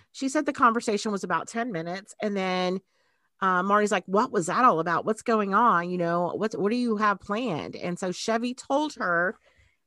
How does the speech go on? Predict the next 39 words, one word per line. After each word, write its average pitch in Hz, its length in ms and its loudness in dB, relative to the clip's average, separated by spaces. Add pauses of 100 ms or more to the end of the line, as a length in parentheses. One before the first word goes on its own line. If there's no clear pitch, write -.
(120)
that 190 380 2
she 226 320 0
had 202 120 4
just 214 200 -2
made 302 180 0
plans 240 260 2
to 233 80 -4
hang 208 140 -2
out 190 140 0
with 247 160 0
Wes 175 380 0
until 180 240 -4
about 180 260 0
lunchtime. 180 760 0 (440)
She's 220 220 -4
gonna 202 160 0
skip - 340 -2
her 247 100 4
morning 226 280 4
classes 185 460 -4
to 180 80 -8
go 165 120 0
smoke 165 320 -6
some 156 200 -8
pot. 135 340 -8 (100)
So 196 220 2
Marnie 214 280 4
said 202 200 0
she 208 100 -2
was 175 100 -2
gonna 175 180 -2
meet 170 200 -2
Wes, 277 320 6
cut - 300 -2
school, 254 380 6
go 190 180 4
to 175 100 2
Valley 160 300 0
Springs. 220 760 2